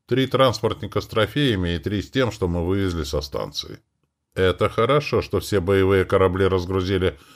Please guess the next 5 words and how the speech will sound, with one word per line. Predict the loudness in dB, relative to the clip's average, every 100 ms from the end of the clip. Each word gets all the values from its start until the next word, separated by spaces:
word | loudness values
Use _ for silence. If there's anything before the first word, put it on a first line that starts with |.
| -20 -6
Что | 4 6
по | 8 8
аварским | 8 6 4 -2
крейсерам? | 0 -2 2 2 2 -2 _ _ _ _
Аварским? | 0 0 0 0 2 2 -2 -4 -2 -2